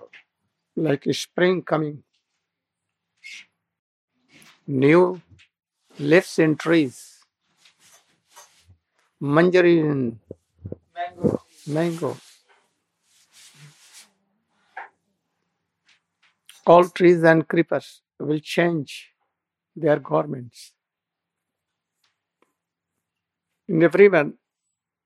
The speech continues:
Speaker 1: also even human or any other animals, some more what comes, something.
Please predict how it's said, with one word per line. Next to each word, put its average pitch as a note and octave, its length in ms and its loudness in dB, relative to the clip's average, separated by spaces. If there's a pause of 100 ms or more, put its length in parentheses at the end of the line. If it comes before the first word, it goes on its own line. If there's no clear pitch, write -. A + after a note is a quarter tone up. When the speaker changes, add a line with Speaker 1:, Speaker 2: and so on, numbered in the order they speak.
(580)
Speaker 1:
also E3+ 400 2 (140)
even E3 580 -2
human D#3+ 360 -4 (1500)
or D3+ 220 -6 (200)
any D3+ 280 -4
other C3+ 260 -6 (880)
animals, E3 600 -4 (1040)
some A3 300 -2 (920)
more F3+ 460 2 (560)
what E3 240 -6 (280)
comes, - 560 -12
something. D#3+ 440 -12